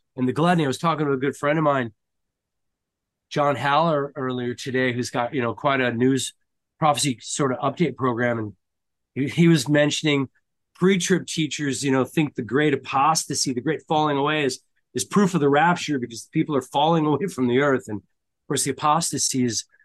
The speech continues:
is a departure from the truth. And, and the, and it's a departure from the narrow way, which is the way of absolute truth.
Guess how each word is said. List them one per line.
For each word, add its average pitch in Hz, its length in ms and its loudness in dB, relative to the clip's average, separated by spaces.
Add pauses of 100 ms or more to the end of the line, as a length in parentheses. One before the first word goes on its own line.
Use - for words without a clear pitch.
(160)
is 117 120 -8
a 123 60 -2
departure 127 500 -2
from 107 220 -4
the 104 80 -2
truth. 196 560 4
And, 104 220 -4 (840)
and 143 140 2
the, 143 120 -2 (500)
and 139 100 2
it's 123 120 -2
a 135 60 0
departure 143 540 -2
from 127 220 0
the 120 80 4
narrow 113 300 2
way, 135 320 4
which 107 180 -6
is 123 100 -4
the 110 100 -10
way 117 180 0
of 107 180 -4
absolute 117 480 -2
truth. 101 440 -8